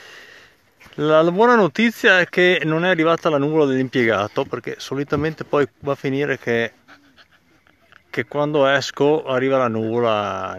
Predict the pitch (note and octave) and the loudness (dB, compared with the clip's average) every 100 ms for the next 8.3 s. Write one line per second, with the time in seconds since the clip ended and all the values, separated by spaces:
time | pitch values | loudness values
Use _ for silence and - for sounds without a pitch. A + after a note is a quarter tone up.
0 | G2+ G#2+ - A#2 G#2+ G#2 G#2+ A2 G#2+ - | -10 -12 -8 -8 -6 -6 -8 -8 -12 -8
1 | A2+ G#2 G#2 - _ _ _ _ _ - | -6 -4 -8 -14 _ _ _ _ _ -14
2 | G#2+ - A2 A2 G#2+ - G#2 A#2 A#2 G2 | -14 -4 -4 -4 -8 -10 -4 -4 -4 -8
3 | F#2 F#2+ G2+ G2+ F#2+ G2 G#2 - - G#2+ | -8 -6 -6 -6 -10 -12 -14 -14 -12 -12
4 | G#2 G#2+ G#2+ G#2 G#2+ - G2+ A2 G2+ F#2+ | -12 -12 -14 -14 -14 -12 -10 -10 -14 -10
5 | A2+ - _ - - - - - - - | -8 -8 _ -20 -20 -20 -18 -18 -20 -20
6 | - - - _ E3+ G3 G3 G#3+ - C4 | -20 -20 -20 _ 0 2 2 0 2 2
7 | F#3 A3 - - - G3+ D#3 - - G#3 | 4 2 2 0 2 4 4 0 -4 0
8 | D#3+ - | 2 0